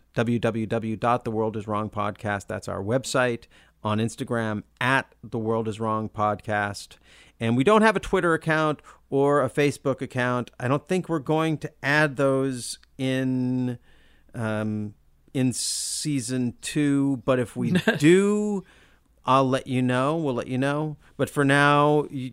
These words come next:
Speaker 1: just have to follow me and Brian, and our links are in the show notes. And until next time,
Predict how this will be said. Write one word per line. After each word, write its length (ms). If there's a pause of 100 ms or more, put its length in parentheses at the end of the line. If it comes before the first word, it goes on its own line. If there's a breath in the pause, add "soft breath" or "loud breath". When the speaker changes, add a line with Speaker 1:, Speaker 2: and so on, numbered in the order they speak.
Speaker 1:
just 160
have 140
to 60
follow 360
me 160
and 120
Brian, 440
and 100
our 220
links 360
are 200
in 400
the 480
show 320
notes. 480 (1080 soft breath)
And 1200 (1800)
until 880 (220)
next 320
time, 360